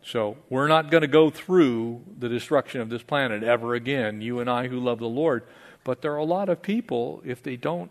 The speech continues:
turn, they are gonna go through that. And so let's make sure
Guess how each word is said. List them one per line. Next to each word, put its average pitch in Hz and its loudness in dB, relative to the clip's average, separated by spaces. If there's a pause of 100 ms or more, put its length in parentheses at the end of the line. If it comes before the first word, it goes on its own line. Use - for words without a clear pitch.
(120)
turn, 131 -6 (420)
they 143 -2
are 202 -8
gonna 156 -6
go 104 -8
through 92 -12
that. - -16 (2250)
And 151 -14
so 175 -4
let's 175 -8
make 202 -6
sure 151 -4